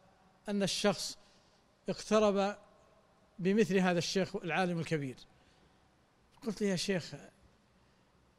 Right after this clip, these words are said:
أتستأذن مني؟ أنا واحد من طلابك وفي بيتك." قال: "لا، الجليس له حق على جليسه، ما دمنا وحدنا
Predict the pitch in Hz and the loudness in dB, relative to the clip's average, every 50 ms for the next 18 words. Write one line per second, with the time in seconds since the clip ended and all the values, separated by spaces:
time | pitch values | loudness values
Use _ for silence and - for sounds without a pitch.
0 | _ _ - - - 175 - - 214 214 196 175 180 170 170 165 160 156 156 160 | _ _ -12 -6 -4 -4 -2 0 2 2 2 2 0 0 0 -2 -2 -2 -4 -4
1 | 190 226 208 202 196 185 185 190 170 147 165 170 175 175 165 - 175 165 156 151 | -2 -2 -2 -2 -2 -4 -2 -4 -4 -4 -4 -2 -2 -2 -2 -2 -2 -2 0 0
2 | 147 139 123 110 - - - - - _ _ _ _ _ _ _ _ _ _ - | -2 -2 -4 -8 -12 -18 -20 -20 -20 _ _ _ _ _ _ _ _ _ _ -4
3 | 214 180 139 175 190 175 180 185 175 151 - 143 127 - - - - _ _ _ | -4 0 2 2 4 6 6 4 4 4 0 -4 -10 -10 -14 -20 -20 _ _ _
4 | _ _ _ _ _ _ _ _ _ _ _ _ - 165 165 160 160 156 156 147 | _ _ _ _ _ _ _ _ _ _ _ _ -4 -2 0 0 0 0 0 -2
5 | - - _ - _ _ _ _ _ _ _ _ _ _ _ _ _ _ _ _ | -4 -8 _ -20 _ _ _ _ _ _ _ _ _ _ _ _ _ _ _ _
6 | _ _ _ _ _ _ _ _ _ _ _ _ _ _ _ _ _ _ _ _ | _ _ _ _ _ _ _ _ _ _ _ _ _ _ _ _ _ _ _ _
7 | _ _ _ _ _ _ - 165 156 143 165 170 185 196 180 - - 175 165 160 | _ _ _ _ _ _ -4 -4 0 2 2 4 4 4 4 2 2 2 2 2
8 | 160 - - 180 - - - 180 165 139 170 165 160 156 135 143 143 135 135 117 | 2 2 -2 -4 -4 -2 -4 -4 -2 0 0 0 0 -2 -2 -2 -4 -4 -4 -6
9 | - - 101 - - - - _ _ _ _ _ - _ _ - - _ 156 156 | -8 -12 -14 -18 -20 -20 -20 _ _ _ _ _ -20 _ _ -20 -20 _ -8 -4
10 | 160 151 185 185 180 175 185 190 - 147 160 175 180 202 220 233 | -2 0 0 2 2 4 4 2 2 2 0 0 0 0 -2 -4